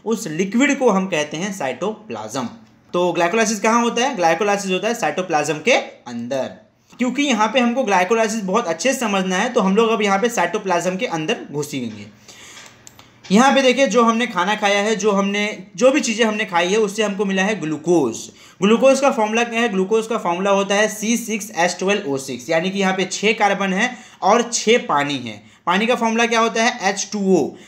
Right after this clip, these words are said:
तो एच टू ओ को अगर तुम छः से मल्टीप्लाई करोगे, तो एच टू ओ को अगर तुम छः से मल्टीप्लाई करोगे, तुमको मिलेगा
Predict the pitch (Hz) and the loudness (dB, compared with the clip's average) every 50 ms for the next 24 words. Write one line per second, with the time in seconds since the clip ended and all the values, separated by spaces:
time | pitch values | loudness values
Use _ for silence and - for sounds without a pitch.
0 | - - 196 180 190 196 190 190 - 226 240 247 262 254 247 233 220 233 233 - | -12 -8 -4 0 0 0 0 -2 -2 2 2 4 4 4 4 4 4 2 0 0
1 | 240 233 - - - 226 254 247 262 247 220 214 202 202 202 196 196 190 190 185 | -2 -4 -4 0 2 2 2 2 2 2 2 0 0 -2 -2 0 0 0 0 0
2 | 185 170 165 160 185 202 165 - - - - - - - _ _ - 185 202 202 | 0 0 0 2 2 2 2 2 -2 -10 -18 -20 -20 -20 _ _ -4 -2 -2 -2
3 | 196 202 226 247 262 262 247 226 240 233 202 240 226 - - 240 262 254 247 220 | -2 -2 0 2 4 4 4 2 0 -2 -2 -2 -4 0 2 2 2 2 0 -2
4 | 202 196 190 202 190 196 190 196 196 190 196 220 226 190 - 180 185 196 202 196 | -2 -2 -2 -2 -2 0 0 0 0 0 0 -2 -2 -2 -4 -8 -4 -4 -2 -2
5 | 196 190 190 180 208 208 233 240 240 | 0 0 0 2 4 2 2 2 -2